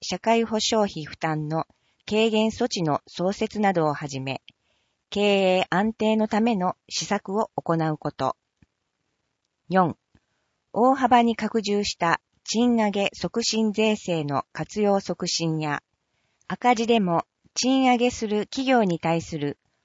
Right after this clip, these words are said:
補助金の補助率引き上げを行うなど、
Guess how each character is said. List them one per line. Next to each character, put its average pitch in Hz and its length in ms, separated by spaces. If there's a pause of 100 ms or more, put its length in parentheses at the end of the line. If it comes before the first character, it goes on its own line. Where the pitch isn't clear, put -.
補 190 120
助 233 180
金 214 340
の 196 220 (220)
補 185 100
助 262 160
率 190 260
引 147 60 (140)
き 214 160
上 208 100
げ 185 180
を 180 180
行 196 140
う 208 40 (220)
な 160 160
ど、 139 200